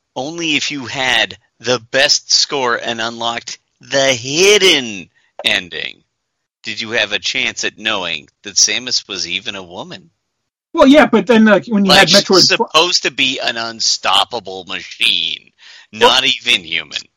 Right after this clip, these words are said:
Speaker 2: Yeah, but w-, then you had Metroid Prime, the Metroid Prime trilogy, which was phenomenal games, and, like, whenever you fired a, like, a missile, and, like, it lit up the screen, and you could actually see Samus's reflection in the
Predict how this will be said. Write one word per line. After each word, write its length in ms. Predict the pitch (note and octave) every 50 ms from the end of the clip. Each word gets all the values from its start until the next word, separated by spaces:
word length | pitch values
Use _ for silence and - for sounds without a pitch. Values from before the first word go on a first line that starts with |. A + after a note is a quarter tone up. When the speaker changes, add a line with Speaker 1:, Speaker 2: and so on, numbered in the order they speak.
| _ _ _ _ _ _ _ _ _
Speaker 2:
Yeah, 120 | - F4 B3+
but 140 | A3+ G3+
w-, 300 | G#3+ B3 B3 A#3 A3+ A#3 B3+
then 200 | A#3 G3 A#3+ B3+
you 80 | B3 A#3
had 100 | A#3+ G3+
Metroid 400 | F#3+ G3+ G3+ - A#3+ G3 F3+ -
Prime, 520 | - - A3+ G#3+ F3+ E3 D3+ D3 C#3 C3+ - _ _ _
the 80 | - F#3
Metroid 320 | F#3 G#3 G3+ A#3 G3 -
Prime 220 | - G3 F#3+ F#3 C#3
trilogy, 320 | - - F#3+ F3 D3 C#3+
which 240 | C#3+ D#3 C#3+ - -
was 260 | E3 D3 - - - _ _ _ - - _
phenomenal 480 | - F#3 D#3+ F3+ A3+ A3 G#3+ F#3+ D#3+
games, 420 | C#3 E3+ E3 E3+ E3 C#3+ - - - _
and, 340 | G#3+ F3+ F3 E3+ E3 D3 - - - _ _ _ _ _ -
like, 240 | F#3+ - - - _ _ _ _ _ _
whenever 340 | - F3+ E3+ A#3 C4 B3+ A3+
you 80 | A#3 G#3
fired 360 | - - - G#3+ A3+ A3+ A3
a, 140 | F3+ D3+ C#3+
like, 200 | - G3 E3 D3+
a 100 | E3+ E3+
missile, 540 | D#3 D#3 F3+ A3+ B3 - A#3 E3 E3 E3+ F3 - _
and, 140 | F#3+ F3 E3+
like, 180 | F3 F3 -
it 120 | F#3+ E3+ E3+
lit 240 | E3 E3+ G3+ A3+ A#3
up 160 | G3+ - _ -
the 120 | F#3 D#3+
screen, 440 | - - - G#3 G3 G3+ G3+ G#3 - _
and 180 | - F3 E3+ F3
you 80 | F3 -
could 140 | - F3
actually 280 | F3+ F3 C#3+ - - D#3
see 360 | - - A3 G3+ F#3 D3 C3 _ _ _ _ _
Samus's 440 | - - A3+ G#3+ G3 D3 C3+ A3+ D3
reflection 540 | F3 - - G3+ G3+ F#3+ - - E3 E3+ E3+ -
in 260 | - F3 G3 G3+ F#3+
the 300 | E3+ F3 D#3+ D#3 - -